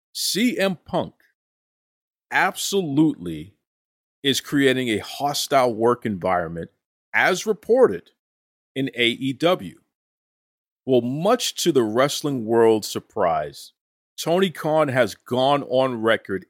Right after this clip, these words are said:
and admitted everything that I said, everything that I outlined last episode. Tony Khan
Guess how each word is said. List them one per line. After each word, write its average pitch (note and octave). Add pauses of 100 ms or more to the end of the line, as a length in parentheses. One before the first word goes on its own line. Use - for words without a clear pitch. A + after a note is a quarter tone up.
and C3+
admitted C#3 (400)
everything A3
that E3
I D3+
said, - (440)
everything A#3+
that F3+
I D#3
outlined F#2+
last B2
episode. F2 (280)
Tony G#3
Khan B2